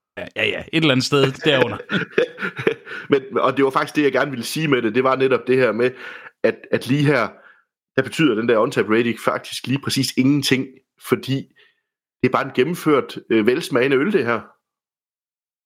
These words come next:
Speaker 1: Ja, jeg synes, nu tog jeg lige en slurk. Jeg synes, den har lidt mere, måske lidt mere sødme, end jeg sådan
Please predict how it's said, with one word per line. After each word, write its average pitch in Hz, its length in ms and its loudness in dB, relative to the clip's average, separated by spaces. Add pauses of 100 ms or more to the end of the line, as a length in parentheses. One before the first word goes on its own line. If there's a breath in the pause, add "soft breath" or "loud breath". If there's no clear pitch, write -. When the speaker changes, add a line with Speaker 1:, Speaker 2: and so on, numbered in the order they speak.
(420)
Speaker 1:
Ja, 185 200 0
jeg 165 140 -4
synes, 196 240 -6
nu 185 120 -6
tog 180 140 2
jeg 147 60 4
lige 139 100 2
en 147 60 2
slurk. 156 280 -2
Jeg 147 80 -8
synes, 170 160 -4
den 170 60 2
har 175 80 4
lidt 139 160 0
mere, 147 280 2 (1000)
måske 120 200 -2
lidt 107 320 -2
mere 113 160 2
sødme, 123 380 4
end 92 100 -2
jeg 98 120 -2
sådan 104 280 -2